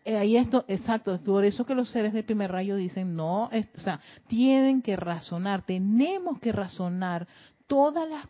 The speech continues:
cosas que vienen. Esto no es así, acá alguien te vende una agua-, agüita maravillosa. ¿Qué ocurre? Todo ese montón de, de estafas es un poquito,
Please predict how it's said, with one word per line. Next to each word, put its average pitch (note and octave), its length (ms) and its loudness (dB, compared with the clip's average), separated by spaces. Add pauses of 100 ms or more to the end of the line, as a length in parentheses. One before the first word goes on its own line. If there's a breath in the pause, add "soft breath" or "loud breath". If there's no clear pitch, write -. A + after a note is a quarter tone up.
cosas C4 580 0
que F3+ 160 -6
vienen. E3 460 -6 (260 loud breath)
Esto B3+ 280 -2
no C4 100 4
es C4+ 140 2
así, C4+ 540 -2
acá B3 180 -2
alguien B3 160 2
te G#3 100 -2
vende A3+ 220 2
una A3+ 220 0
agua-, F#3 360 -2
agüita G3+ 540 0 (240 loud breath)
maravillosa. F#3+ 880 0 (880)
¿Qué C4 180 6
ocurre? D4+ 640 6 (480 loud breath)
Todo C4+ 320 4
ese D4+ 220 0
montón C4 520 4
de, G#3+ 440 0 (240 soft breath)
de G3+ 80 0
estafas C#4 680 -2 (680 soft breath)
es E4 280 0
un E4+ 100 -4
poquito, D#4 580 0